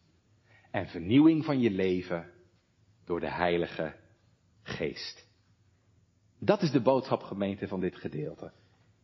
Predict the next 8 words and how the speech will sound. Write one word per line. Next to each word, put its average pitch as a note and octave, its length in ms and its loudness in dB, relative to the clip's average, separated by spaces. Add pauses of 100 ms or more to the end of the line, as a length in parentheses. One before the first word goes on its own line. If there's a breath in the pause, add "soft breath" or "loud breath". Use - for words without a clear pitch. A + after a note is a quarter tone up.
Jezus D3+ 840 4 (160)
maakt G#2 580 -2 (920)
nieuw. A#2+ 640 6 (1600)
Hij A2+ 200 2
zorgt A#2 340 2
voor G#2+ 200 2
nieuwe A#2 420 6
wijn. A#3 380 6